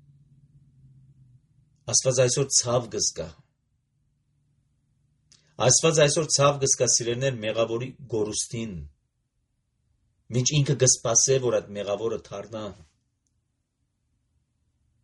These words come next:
Ինչպես անարակ որդին հայրը կսպասեր, իր անարակ որդին վերադարձին,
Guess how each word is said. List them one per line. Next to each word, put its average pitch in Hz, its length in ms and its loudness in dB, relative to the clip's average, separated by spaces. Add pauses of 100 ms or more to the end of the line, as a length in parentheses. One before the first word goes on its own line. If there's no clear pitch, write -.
(2750)
Ինչպես 135 280 2
անարակ 135 360 4
որդին 127 360 -2
հայրը 127 240 0
կսպասեր, 117 720 0 (1300)
իր 120 160 4
անարակ 135 340 4
որդին 127 380 -2
վերադարձին, 107 800 -4